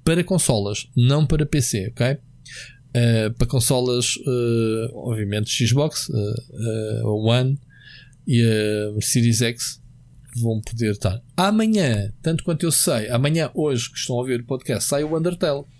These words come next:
que eu não joguei pessoalmente, mas tu, Ricardo, deves ter jogado, um jogo indie. Dizem que tem uma narrativa espetacular.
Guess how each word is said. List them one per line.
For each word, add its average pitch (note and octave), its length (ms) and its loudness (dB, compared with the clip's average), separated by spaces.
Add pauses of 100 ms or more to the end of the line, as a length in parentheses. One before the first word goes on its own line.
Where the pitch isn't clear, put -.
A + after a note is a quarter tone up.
(480)
que - 80 2
eu C#3 40 4
não C#3 140 2
joguei C3 260 2
pessoalmente, C#3+ 580 0
mas B2 160 -2
tu, C#3 100 -2
Ricardo, B2 320 0
deves B2+ 180 -2
ter C3 140 -2
jogado, B2 360 -2 (140)
um B2+ 80 -4
jogo A#2+ 220 -2
indie. A#2+ 300 -2 (640)
Dizem B2+ 340 2
que A#2 60 -4
tem D3 100 2
uma C#3+ 100 4
narrativa C#3+ 600 0
espetacular. C#3 680 -2